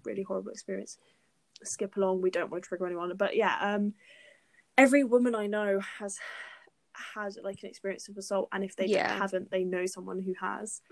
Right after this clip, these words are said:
Speaker 2: I know
Speaker 1: And,
Speaker 2: multiple,
Speaker 1: like,
Speaker 2: and it's
Speaker 1: there's the
Speaker 2: awful.
Speaker 1: Yeah. It is awful, and there's the usual kind of bum grabbing and, um, like,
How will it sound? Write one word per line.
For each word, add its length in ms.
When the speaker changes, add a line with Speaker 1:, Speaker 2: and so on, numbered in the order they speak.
Speaker 2:
I 140
know 160
Speaker 1:
And, 100
Speaker 2:
multiple, 760
Speaker 1:
like, 140
Speaker 2:
and 140
it's 400
Speaker 1:
there's 260
the 60
Speaker 2:
awful. 720
Speaker 1:
Yeah. 380
It 100
is 180
awful, 320
and 100
there's 160
the 100
usual 460
kind 220
of 260
bum 280
grabbing 500
and, 420
um, 520
like, 520